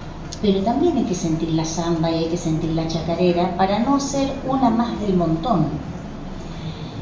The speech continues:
Uno puede cantar bien, pero si no siente lo que canta, es al vicio.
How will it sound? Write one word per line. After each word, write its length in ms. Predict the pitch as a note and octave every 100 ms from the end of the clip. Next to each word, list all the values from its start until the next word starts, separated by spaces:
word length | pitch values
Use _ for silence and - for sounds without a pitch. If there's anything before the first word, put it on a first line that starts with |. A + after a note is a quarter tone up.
| - - -
Uno 180 | B3+ C#4+
puede 200 | C#4 C4 B3+
cantar 360 | A3+ A3+ A3+
bien, 480 | A#3 - F#3+ F3 F3+ - -
pero 180 | F3 F3
si 200 | F3 F3+
no 80 | G#3
siente 400 | - C4+ C4 B3
lo 140 | G3 E3+
que 100 | E3+
canta, 400 | G#3+ G3+ E3 E3 E3+ - - - -
es 160 | F#3 F3+
al 120 | D#3+
vicio. 400 | E3+ D#3 - B2